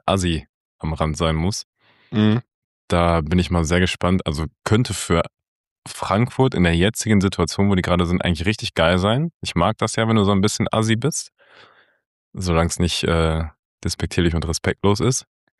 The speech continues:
Speaker 2: Ja.
Speaker 1: Aber könnte halt auch komplett nach hinten losgehen.
Speaker 2: Ja. Ja, ja, ja. Also ich hab gelesen, es ist eine Mischung aus Arteta und Guardiola.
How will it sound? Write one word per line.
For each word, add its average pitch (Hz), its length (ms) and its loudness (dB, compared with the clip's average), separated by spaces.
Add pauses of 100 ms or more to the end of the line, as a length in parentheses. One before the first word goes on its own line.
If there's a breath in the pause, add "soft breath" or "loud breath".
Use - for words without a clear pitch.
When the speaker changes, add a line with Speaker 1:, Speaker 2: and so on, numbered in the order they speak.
Speaker 2:
Ja. 90 200 -2 (600)
Speaker 1:
Aber 90 180 2
könnte 101 240 2
halt 80 80 2
auch - 120 -4 (160)
komplett - 340 0
nach - 140 -2
hinten 76 180 0
losgehen. 78 400 -4 (580)
Speaker 2:
Ja. 92 220 0 (520)
Ja, 92 200 0 (180)
ja, 87 220 0
ja. 85 260 0
Also 98 160 0
ich 104 80 0
hab 107 100 2
gelesen, 104 320 4
es 92 60 2
ist 101 60 0
eine 101 80 6
Mischung 110 260 2
aus 101 160 2
Arteta 104 580 2
und 98 320 2
Guardiola. 107 560 4